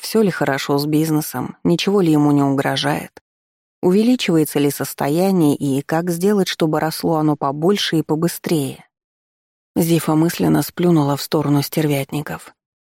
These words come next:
Хотя они и занимали посты на ферме Киликов, но в их пользу Зифа не верила. Разложив перед каждым специи и разлив напитки, она отошла к дверям, чтобы всегда успеть дать распоряжение девочкам.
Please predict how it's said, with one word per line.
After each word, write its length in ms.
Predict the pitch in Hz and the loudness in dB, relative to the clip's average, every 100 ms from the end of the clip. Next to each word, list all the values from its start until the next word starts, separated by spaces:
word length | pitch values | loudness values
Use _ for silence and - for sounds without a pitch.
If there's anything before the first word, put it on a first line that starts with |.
| _ | _
Хотя 320 | 214 208 214 | -4 0 2
они 320 | 208 190 175 | 4 4 4
и 20 | |
занимали 480 | 165 165 165 180 160 | 4 4 4 4 2
посты 380 | - 147 - 175 | 0 -4 -2 0
на 160 | 160 147 | 2 2
ферме 400 | 170 165 156 151 | 0 2 2 2
Киликов, 640 | 185 175 151 135 131 - | 0 0 -2 -4 -8 -8
но 200 | 185 180 | 0 2
в 120 | 190 202 | 2 0
их 180 | - | -2
пользу 400 | - 180 170 151 | -2 0 2 2
Зифа 320 | 147 151 - 147 | 0 0 0 2
не 160 | 147 | 2
верила. 400 | 143 135 131 131 - _ _ _ _ _ _ _ _ - | 2 -2 -6 -12 -18 _ _ _ _ _ _ _ _ -4
Разложив 540 | 185 190 190 214 254 - | 0 2 2 2 0 0
перед 260 | 202 190 | 0 0
каждым 380 | - 202 190 180 | 0 0 2 0
специи 600 | - 233 233 - 170 147 | 0 0 0 -2 -2 0
и 160 | 135 156 | 2 0
разлив 420 | 160 165 156 - | 0 0 -2 0
напитки, 640 | 165 160 208 - - 143 160 - | -2 2 0 -2 -6 -6 -6 -8
она 260 | 180 180 175 | -2 2 2
отошла 360 | 160 156 - 156 | 0 -2 -2 -2
к 100 | 151 | 0
дверям, 420 | 151 156 175 170 | 2 2 0 -2
чтобы 360 | - 143 147 | -4 -4 -4
всегда 380 | 143 - 160 165 | -4 -4 -2 0
успеть 360 | 147 - 156 147 | -2 -2 -2 0
дать 220 | 143 - | 0 -2
распоряжение 720 | 143 - 160 151 156 147 151 | -4 -4 -2 0 2 4 4
девочкам. 600 | 156 143 - - - - | 2 -2 -4 -8 -8 -10